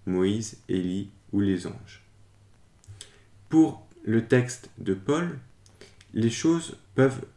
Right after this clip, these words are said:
euh, paraître un peu moins évidentes à première vue.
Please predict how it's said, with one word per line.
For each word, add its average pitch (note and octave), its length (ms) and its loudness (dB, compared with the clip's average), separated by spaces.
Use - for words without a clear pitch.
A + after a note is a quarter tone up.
euh, G2+ 220 2
paraître A#2 540 -2
un B2 80 2
peu B2 120 2
moins A#2 220 2
évidentes A2 500 -2
à A#2 60 -2
première G#2 400 -2
vue. G2+ 140 -16